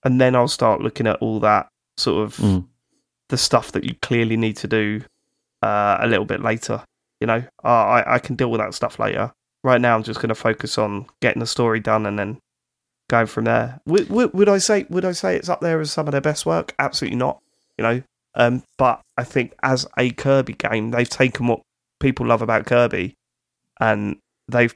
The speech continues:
Speaker 1: poured it into this three D game that, that actually feels more fun to play than the previous Kirby games I've played. Like, it still maintains that feel of the bosses in that game are actually you just trying to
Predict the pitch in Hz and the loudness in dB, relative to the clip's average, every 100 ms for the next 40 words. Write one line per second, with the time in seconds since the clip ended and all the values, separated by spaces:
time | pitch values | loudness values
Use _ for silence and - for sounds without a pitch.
0 | - - 120 117 - 117 - 113 110 - | -4 0 2 2 0 -2 -4 -6 -4 -6
1 | - - - - 120 113 113 113 113 107 | -6 -10 -10 -2 -2 0 0 0 0 0
2 | 110 - - 113 - 117 - - - 120 | -2 -4 -6 -6 -2 -4 -4 -8 -4 -2
3 | 110 107 - 120 117 120 110 - - 113 | -2 -4 0 0 2 -2 -2 -6 -6 -2
4 | 107 - - - _ 120 113 - 117 117 | -2 -4 -14 -20 _ 0 0 2 2 2
5 | 117 127 123 107 101 98 98 - - 98 | 0 2 2 2 -4 -4 -4 -8 -4 -4
6 | 87 - 123 - - - 127 - 160 151 | -4 2 2 2 -2 -4 -2 0 0 2
7 | 139 131 139 135 131 120 - 135 127 123 | 2 0 0 -2 0 -4 -2 0 2 2
8 | 120 113 - - _ _ _ _ _ _ | 2 0 -4 -20 _ _ _ _ _ _
9 | 123 120 127 - 120 120 120 - 117 117 | -2 2 0 2 0 0 0 0 0 2
10 | 113 - - 123 - - 120 - 120 120 | 0 -2 2 2 2 -2 -4 -2 0 0
11 | - 120 - 123 110 | 0 -4 -2 0 0